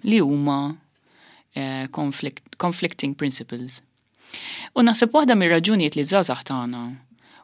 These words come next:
huma forsi jesprimu ideat, eh, li, li jridu anka jsifru, speċi, ma,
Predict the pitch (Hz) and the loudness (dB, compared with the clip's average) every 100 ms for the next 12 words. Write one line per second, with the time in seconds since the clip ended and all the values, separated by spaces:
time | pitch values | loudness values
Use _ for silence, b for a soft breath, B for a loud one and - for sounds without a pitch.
0 | _ 165 151 139 - 135 135 135 131 131 | _ -2 0 -2 -2 -4 -2 -2 -4 -4
1 | 143 147 - - 147 143 135 143 151 135 | -2 0 -2 -4 -4 -4 -2 -2 -2 -4
2 | 131 127 131 127 - - _ - 131 131 | -4 -8 -12 -10 -12 -12 _ -14 -12 -12
3 | 131 131 127 120 110 - 139 135 131 131 | -12 -14 -14 -14 -14 -10 -6 -4 -2 -2
4 | 127 127 - - - - - 147 147 135 | -4 -8 -10 -10 -10 -8 -8 -6 -4 -2
5 | 135 135 135 147 190 180 165 - 165 120 | -4 -4 -4 -4 -4 -2 0 2 2 0
6 | - 120 147 180 - 127 113 143 151 160 | -4 -4 -6 -6 -8 -8 -6 -6 -6 -8